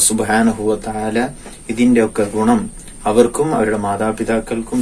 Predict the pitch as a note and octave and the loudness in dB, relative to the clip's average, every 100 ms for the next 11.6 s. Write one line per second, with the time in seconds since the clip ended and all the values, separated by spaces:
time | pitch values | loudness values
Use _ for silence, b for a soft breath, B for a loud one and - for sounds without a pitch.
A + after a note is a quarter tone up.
0 | A2+ A2 B2+ A#2+ A2 - G#2+ G#2 - B2 | 2 2 4 2 0 -4 -8 -8 0 4
1 | - - B B - G#2+ G#2+ A2+ A2 A2 | 4 0 B B -10 -6 -2 0 0 0
2 | A2+ G#2+ G#2 G#2+ G#2 G#2 G#2 G#2 A#2 A2 | 0 -2 -6 -4 -2 -2 -4 -2 0 -2
3 | G#2+ G#2+ - - G#2 - A#2 B2 A#2+ A#2 | -2 -8 -10 -8 -8 -4 -4 2 4 4
4 | A#2+ C#3 A2 A#2+ B2+ - A#2 A2 G#2+ G#2 | 2 0 0 0 0 2 0 0 -2 0
5 | A2 G2 - B B B - - A2 A2+ | -2 -2 -8 B B B -16 -2 4 6
6 | A2 A2 A2 F#2+ A2+ A2 A2 A2 A2 G#2 | 6 6 4 0 -4 0 2 2 0 0
7 | - G#2 G#2+ A#2+ B2+ A2 G#2+ A2+ A2+ A2 | -2 0 2 2 2 0 0 0 2 0
8 | G#2+ A2+ B2+ - B B G#2 G#2+ G2+ G#2+ | 0 0 -2 -6 B B -2 0 2 0
9 | G#2+ - G#2 - B2+ - B B B B | -2 -4 -6 0 0 0 B B B B
10 | - - A#2+ C3 C3 - B2 A2+ G#2+ G#2 | -4 2 6 6 4 4 4 4 2 0
11 | A#2 A2 A#2+ A2+ G#2 G#2 | 2 2 2 0 0 -2